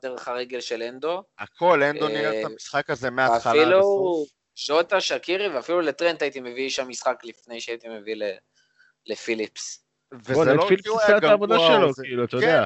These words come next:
Speaker 2: לא הייתה לו הרבה עבודה, והוא עשה את זה טוב מאוד. כאילו, אתה לא מקבל איש המשחק על, אה, לעשות,
Speaker 1: לעשות
Speaker 2: אה,
Speaker 1: את העבודה
Speaker 2: כמעט
Speaker 1: שלך.
Speaker 2: שום דבר, אה, טוב מאוד.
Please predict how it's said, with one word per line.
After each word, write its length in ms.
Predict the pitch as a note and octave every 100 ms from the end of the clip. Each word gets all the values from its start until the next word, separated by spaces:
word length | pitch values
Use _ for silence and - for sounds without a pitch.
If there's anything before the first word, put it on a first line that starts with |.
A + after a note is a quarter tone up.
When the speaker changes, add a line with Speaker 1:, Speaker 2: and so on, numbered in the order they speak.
| -
Speaker 2:
לא 80 | F#3+
הייתה 240 | G3+ F#3+
לו 100 | F#3
הרבה 240 | E3+ D#3 E3+
עבודה, 440 | C#3 B2+ A#2 G#2+ - _ _
והוא 140 | C3 F3
עשה 220 | - A3+
את 60 |
זה 80 | C#3
טוב 280 | - F3 D#3+
מאוד. 300 | E3+ D#3 D3 _ _ _ _ _
כאילו, 680 | - B2 A#2+ A#2 A2 F#2 G2+ A#2+ -
אתה 100 | -
לא 100 | C#3
מקבל 380 | D#3+ E3 D#3 C#3+
איש 160 | C3+ C3+
המשחק 440 | B2 - B2 A#2
על, 180 | G#2+ G2+
אה, 200 | G2 G#2 - _ _ _ _ _ _ -
לעשות, 380 | A2 A2 C3+ B2
Speaker 1:
לעשות 240 | - A#2 A2+
Speaker 2:
אה, 60 |
Speaker 1:
את 80 | G#2+
העבודה 240 | A#2+ A2 A2
Speaker 2:
כמעט 140 | A2
Speaker 1:
שלך. 260 | A2+ A2 G#2
Speaker 2:
שום 180 | A#2+
דבר, 400 | G#2 G2+ G#2+ G#2 G2+
אה, 140 | F#2 F2+
טוב 240 | G2+ F#2+
מאוד. 200 | E2+ E2